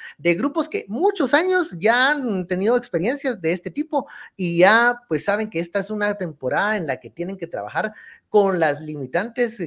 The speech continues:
que tienen, con las carencias, pero han podido salir adelante con ese tipo de, de emergencias, eh, y saben atenderlas. Obviamente, no son suficientes los esfuerzos y necesitan muchas más personas para que s-, puedan, pues, meter el hombro en este tipo de,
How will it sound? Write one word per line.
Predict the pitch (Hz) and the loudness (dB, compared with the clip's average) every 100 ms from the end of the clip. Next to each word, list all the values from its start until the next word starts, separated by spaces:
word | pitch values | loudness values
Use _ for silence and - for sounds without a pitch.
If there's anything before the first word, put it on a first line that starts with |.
| - | -8
que | 131 | -10
tienen, | 131 262 330 254 | -2 0 0 -4
con | 165 147 | -4 -4
las | 123 | -4
carencias, | 120 175 220 285 | -4 -6 -6 0
pero | 180 - | 0 0
han | - 180 | -4 -6
podido | 196 175 190 | -2 0 0
salir | 156 175 | -2 -2
adelante | 165 143 196 247 | -2 -4 -4 -6
con | 214 143 | -4 -4
ese | 143 165 | -4 -8
tipo | - 165 170 143 _ - | -14 -4 -2 -2 _ -20
de, | 131 135 131 131 | -8 -4 -4 -4
de | 139 135 | -4 -4
emergencias, | 127 123 165 170 202 | -4 -6 -6 -4 -6
eh, | 151 | -6
y | 127 180 147 127 | -10 -10 -10 -4
saben | 185 180 143 | 0 0 -2
atenderlas. | - 147 214 113 - - - _ _ | -2 2 2 0 -10 -20 -20 _ _
Obviamente, | - 226 247 240 220 226 254 269 269 - | 8 8 10 6 6 0 2 0 0 -12
no | 139 165 175 | -8 2 2
son | 160 220 | 2 -2
suficientes | 226 214 220 226 247 269 | -4 -6 0 0 0 -6
los | 226 214 | -2 -2
esfuerzos | 233 214 220 226 - | -2 -2 -4 -4 -16
y | - 131 | -12 -10
necesitan | 120 110 - 185 226 226 | -10 -12 -14 -4 -4 -4
muchas | 165 143 143 135 - | -8 -6 -4 -6 -6
más | 113 156 - _ | -4 -4 -6 _
personas | 208 - 185 220 | -2 0 0 -2
para | _ 180 113 - - _ | _ -6 -6 -10 -20 _
que | 131 | -4
s-, | 120 _ | -4 _
puedan, | 175 202 196 170 - _ _ _ _ | 8 8 8 0 -14 _ _ _ _
pues, | 92 123 | -12 -8
meter | 131 - 170 165 - | -8 4 6 6 0
el | 139 | 2
hombro | 175 208 170 | 2 6 4
en | |
este | 156 143 139 | 2 0 -2
tipo | 131 165 151 | -2 -2 0
de, | 120 | 0